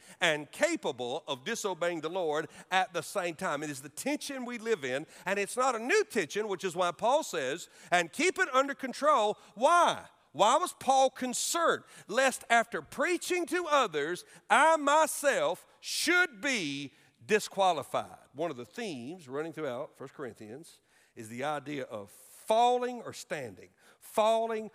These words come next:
or standing, to fall away from the faith, to fall into sin, to fall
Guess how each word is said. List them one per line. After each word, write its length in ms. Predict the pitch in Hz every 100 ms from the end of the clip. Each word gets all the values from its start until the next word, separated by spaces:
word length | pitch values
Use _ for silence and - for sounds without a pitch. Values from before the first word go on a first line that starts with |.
| _
or 140 | - 120
standing, 520 | - 185 139 110 104 -
to 160 | 120
fall 720 | - - - 226 208 185 131 139
away 540 | 131 110 113 135 202 226
from 200 | 240 226
the 100 | 214
faith, 420 | 233 226 226 - - -
to 160 | - 131
fall 600 | - - 185 160 131 127
into 340 | 208 247 - 240
sin, 480 | - 226 220 214
to 180 | 202 147
fall 760 | 120 - - 208 196 190 190